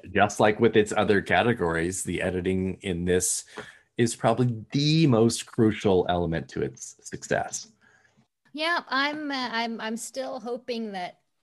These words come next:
Speaker 2: even though I will take Sound of Metal, which I think is good, but, um, I would, I will be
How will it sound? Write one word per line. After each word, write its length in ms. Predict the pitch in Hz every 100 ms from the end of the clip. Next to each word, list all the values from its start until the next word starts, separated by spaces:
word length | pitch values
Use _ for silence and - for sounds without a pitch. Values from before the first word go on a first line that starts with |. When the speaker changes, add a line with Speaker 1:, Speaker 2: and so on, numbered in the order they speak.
| _ _
Speaker 2:
even 320 | - 262 262 226
though 140 | 220
I 120 | 196
will 200 | 185 185
take 400 | - 208 202 - -
Sound 320 | 226 185 180
of 120 | 165
Metal, 280 | 233 339 180
which 160 | 175
I 80 | 170
think 160 | 165 170
is 100 | 151
good, 200 | 202 175
but, 140 | 196 -
um, 280 | 175 180 180 _ -
I 140 | 208 220
would, 240 | 214 214
I 160 | 196 208
will 160 | 214
be 340 | 185 208 208